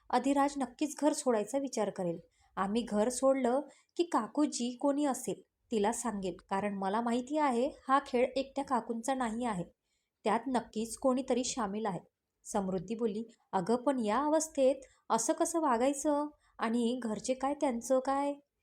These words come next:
दिव्या बोलली, "त्यांचं नको टेन्शन घेऊस, सांगू आपण त्यांना नंतर, समजलं?" फ्लॅशबॅक पूर्ण. अमित बोलतो, "म्हणजे तुम्ही दोघी मिळून करत होतात का?" समृद्धी बोलली, "हो." दिव्या अधिराजजवळ येत दिव्या बोलली,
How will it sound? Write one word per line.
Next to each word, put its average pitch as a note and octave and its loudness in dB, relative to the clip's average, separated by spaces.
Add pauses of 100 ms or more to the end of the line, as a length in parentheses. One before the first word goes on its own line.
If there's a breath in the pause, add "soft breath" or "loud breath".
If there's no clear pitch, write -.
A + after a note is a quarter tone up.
(260)
दिव्या G3+ 0
बोलली, A3 -2
"त्यांचं G#3+ -2
नको A3+ -2
टेन्शन D4 -2
घेऊस, B3+ 0 (240)
सांगू A#3 0
आपण A#3 0
त्यांना G#3 -2
नंतर, F3+ -4 (400)
समजलं?" C4+ -2 (420 soft breath)
फ्लॅशबॅक A3 -2
पूर्ण. G3+ -2 (520)
अमित A#3 0
बोलतो, D4 2 (260)
"म्हणजे A3 0
तुम्ही C4 -2
दोघी D4+ -2
मिळून C4 2
करत D#4+ 4
होतात C#4+ 0 (120)
का?" E4 0 (500)
समृद्धी F#3 -4
बोलली, B3+ 0 (100)
"हो." G#3+ 4 (220 loud breath)
दिव्या A3+ 2
अधिराजजवळ B3 2
येत A3 -2 (300)
दिव्या G3 0
बोलली, G3 -2